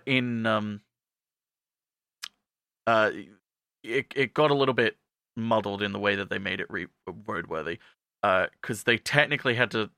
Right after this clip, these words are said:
make it an invalid tricycle because the roof and door had not been completed at the time of filming it.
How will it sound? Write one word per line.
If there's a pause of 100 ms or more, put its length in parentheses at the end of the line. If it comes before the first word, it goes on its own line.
make
it
an (160)
invalid
tricycle
because
the
roof
and
door
had
not
been
completed
at
the
time
of
filming
it.